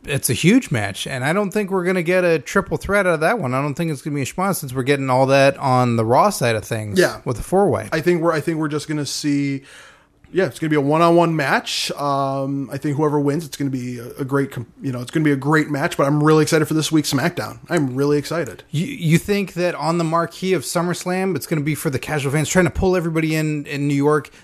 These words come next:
Speaker 1: that it'll say, "Shinsuke Nakamura versus Jinder Mahal,"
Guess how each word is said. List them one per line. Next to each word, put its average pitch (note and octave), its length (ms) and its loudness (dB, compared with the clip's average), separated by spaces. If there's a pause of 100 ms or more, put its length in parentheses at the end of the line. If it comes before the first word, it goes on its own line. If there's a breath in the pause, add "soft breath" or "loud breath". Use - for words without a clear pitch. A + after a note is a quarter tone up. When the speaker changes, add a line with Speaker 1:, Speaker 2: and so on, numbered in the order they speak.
Speaker 1:
that C#3 120 -4
it'll C3 200 -2
say, C3 440 -4 (920 soft breath)
"Shinsuke A3+ 580 0
Nakamura E3+ 800 2
versus B2+ 720 -2
Jinder A3 440 2
Mahal," C#3+ 680 0